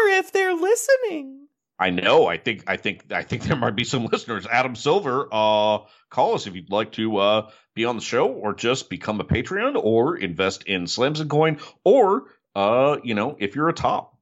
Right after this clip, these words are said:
Speaker 1: So, uh, let's find out. But first, before we get into that, uh, we have a new sponsor. Uh, now,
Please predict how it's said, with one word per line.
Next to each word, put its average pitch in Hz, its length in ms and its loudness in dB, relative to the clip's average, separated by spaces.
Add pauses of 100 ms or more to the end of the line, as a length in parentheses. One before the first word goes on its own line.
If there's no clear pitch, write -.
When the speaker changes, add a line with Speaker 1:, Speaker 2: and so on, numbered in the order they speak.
Speaker 1:
So, 92 400 -2
uh, 92 280 4
let's 127 240 0
find 123 260 0
out. 131 340 0 (220)
But 131 100 -2
first, 269 300 0
before 180 240 -2
we 143 100 -2
get 120 140 -2
into 160 200 -4
that, 90 320 -2
uh, 90 380 4
we 110 80 -2
have 117 100 0
a 98 40 -4
new 139 160 0
sponsor. 98 640 -6
Uh, 95 200 0
now, 123 320 0